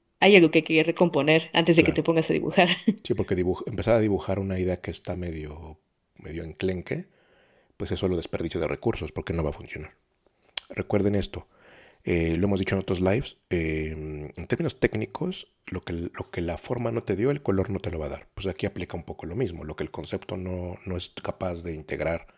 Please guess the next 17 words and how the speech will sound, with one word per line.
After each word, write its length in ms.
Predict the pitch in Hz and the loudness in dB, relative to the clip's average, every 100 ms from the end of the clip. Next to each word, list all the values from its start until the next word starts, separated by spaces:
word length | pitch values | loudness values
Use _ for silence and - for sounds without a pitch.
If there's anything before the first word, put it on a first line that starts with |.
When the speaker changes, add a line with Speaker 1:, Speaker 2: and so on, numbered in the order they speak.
| _ _ - _ - | _ _ -20 _ -14
Speaker 2:
y 100 | 90 | -8
de 100 | 123 | -8
dosificar, 720 | - - - - - - - _ _ _ _ _ | -8 -10 -8 -4 -2 -2 -6 _ _ _ _ _
por 300 | - 90 87 | -4 -4 -4
más 240 | 87 87 - | -6 -8 -2
tres 360 | 104 101 95 | 2 2 0
D, 440 | 82 80 80 85 87 | -4 -6 -6 -8 -12
por 200 | - 80 | -10 -10
más 280 | 78 80 82 | -10 -10 -10
dinero 520 | 92 101 90 82 90 | -8 -6 -6 -6 -8
que 100 | - | -4
le 160 | 95 104 | -2 -2
metas, 420 | 95 80 - 98 | -4 -8 -8 -6
no 80 | 127 | -2
va 80 | 170 | -2
a 20 | |
funcionar. 560 | 165 151 170 196 - | -2 -4 -4 -4 -6